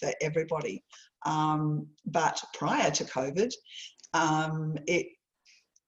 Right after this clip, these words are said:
the reason I joined the board, I've been on the board for ten or twelve years, and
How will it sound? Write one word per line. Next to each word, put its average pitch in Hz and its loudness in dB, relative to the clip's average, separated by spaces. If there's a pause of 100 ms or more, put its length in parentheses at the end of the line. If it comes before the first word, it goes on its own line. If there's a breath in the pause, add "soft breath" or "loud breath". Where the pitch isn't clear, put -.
(100)
the 202 8
reason 294 10
I 285 8
joined 185 6
the 190 2
board, 160 4
I've 160 4
been 226 4
on 277 4
the 262 6
board 185 6
for 165 8
ten 175 -2
or 165 -2
twelve 151 2
years, 151 0 (360)
and 165 4